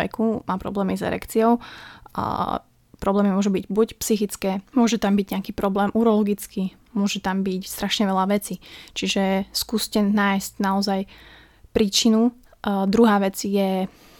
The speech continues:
OK, nejako prírodne podporiť ten chtíč, um, naštudovať si, ktoré bylinky, ktoré potraviny, čo naopak vylúčiť, hej, alkohol alebo takéto veci, ktoré robia pravý opak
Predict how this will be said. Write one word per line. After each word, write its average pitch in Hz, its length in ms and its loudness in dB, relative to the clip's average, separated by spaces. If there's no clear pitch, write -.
OK, 196 480 -2
nejako 202 260 0
prírodne 208 540 6
podporiť - 880 -4
ten 202 160 -2
chtíč, - 640 -2
um, 190 560 0
naštudovať 202 720 2
si, 196 180 0
ktoré 202 320 -2
bylinky, 190 580 0
ktoré 208 380 -2
potraviny, 196 560 -2
čo 254 160 6
naopak 202 400 6
vylúčiť, 208 480 4
hej, 190 240 0
alkohol 185 640 2
alebo - 240 -2
takéto 202 320 -2
veci, 185 240 -4
ktoré 185 480 -2
robia 190 400 0
pravý 196 320 8
opak 196 400 -2